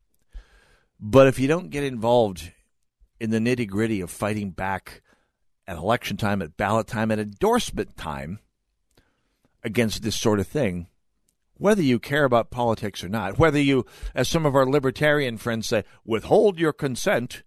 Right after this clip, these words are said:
like your consent matters at tax time, uh, <laughs> to, to the process, it's coming for you anyway. And it's coming for you whether you're involved or not. So it's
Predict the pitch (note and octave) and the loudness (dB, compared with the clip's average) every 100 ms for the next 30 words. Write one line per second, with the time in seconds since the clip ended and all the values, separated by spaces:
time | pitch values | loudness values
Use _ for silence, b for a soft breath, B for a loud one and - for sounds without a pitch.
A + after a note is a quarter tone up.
0 | _ _ _ F#2+ G#2+ A2+ - G#2+ F#2 - | _ _ _ -10 -10 -10 -10 -10 -8 -4
1 | A#2+ F2+ E2 G#2 A2+ G2 F#2+ D#2 - - | -4 -6 -4 -2 0 0 -2 -6 -10 -6
2 | G#2+ - - F2 D#2 A2 - B B B | -6 -6 -6 -6 -4 -6 -8 B B B
3 | B2+ B - A#2 A2 G#2 A#2+ D#3+ A#2 C3 | -20 B 4 6 6 4 0 0 0 -4
4 | C3+ - D#3 C#3+ C3+ C#3 A#2+ - D#3+ F3+ | -18 0 4 4 4 2 2 2 2 2
5 | A#2 A2 - - _ _ _ _ _ E3+ | -2 -2 -8 -14 _ _ _ _ _ -8
6 | F#3 - F#4 D4 - A#3+ G#3+ A#3+ C4+ D#3+ | -8 -8 -6 -6 -4 0 0 0 0 -2
7 | - - _ _ _ _ _ _ _ _ | -4 -14 _ _ _ _ _ _ _ _
8 | _ _ _ _ _ _ _ _ C3+ D3 | _ _ _ _ _ _ _ _ 2 6
9 | D3 C#3 - G#3+ G#3 - F3 D#3+ D#3 D3+ | 6 2 -2 -2 -2 0 2 4 2 0
10 | C#3+ C#3 C3+ C#3 D3 C3+ B2 C#3 - - | -4 -4 -2 -2 -2 -4 -6 -8 -10 -12
11 | A#2 A#2+ - | -8 -8 -8